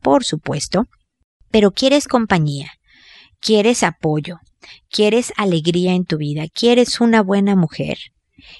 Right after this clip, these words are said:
entonces haz todo lo que te lleve a conservar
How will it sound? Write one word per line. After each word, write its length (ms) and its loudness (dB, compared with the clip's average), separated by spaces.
entonces 960 2
haz 400 0
todo 680 0
lo 400 0
que 340 0
te 160 2
lleve 320 0
a 80 0
conservar 800 0